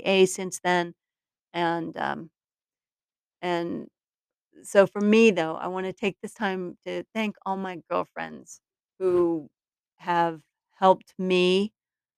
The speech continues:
um, realize my value and realize that I don't need to be in a relationship with a guy.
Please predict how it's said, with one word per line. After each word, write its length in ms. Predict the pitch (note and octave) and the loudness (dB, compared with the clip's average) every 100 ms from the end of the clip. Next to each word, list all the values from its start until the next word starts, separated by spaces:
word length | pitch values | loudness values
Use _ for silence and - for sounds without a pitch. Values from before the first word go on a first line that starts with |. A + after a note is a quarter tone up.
| _ _ _ _ _ _ _ | _ _ _ _ _ _ _
um, 300 | E3+ - - E3 | -18 -16 -14 4
realize 560 | F#3+ G3+ G3+ G3 G3 | 8 10 8 6 4
my 160 | G#3 G3+ | 2 4
value 640 | G3 G3 G3+ G3+ G3+ G3 | 6 6 4 0 -2 -6
and 180 | E3+ E3 | -10 -8
realize 600 | F3 F#3 F#3+ F#3+ F#3+ F3+ | -4 -2 0 -2 -4 -2
that 200 | F3+ E3+ | 2 4
I 100 | E3 | 2
don't 280 | D#3 F3 E3+ | -2 -6 -4
need 220 | F3+ F3 | -4 -4
to 60 | E3+ | -2
be 120 | F3 | -2
in 100 | E3+ | 0
a 40 | |
relationship 600 | E3 E3 F3 F3 G#3 G3 - | -2 0 -2 0 -4 -4 -6
with 120 | F#3+ | -4
a 60 | F3+ | 0
guy. 460 | F#3 F3 F3 F3+ | 4 4 4 2